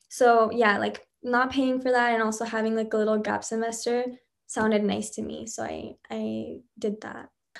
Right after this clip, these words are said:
Also, Emerson has, for anyone that's listening and is interested in Emerson,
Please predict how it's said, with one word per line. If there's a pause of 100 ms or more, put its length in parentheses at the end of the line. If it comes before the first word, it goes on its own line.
Also,
Emerson
has,
for
anyone
that's
listening
and
is
interested
in
Emerson,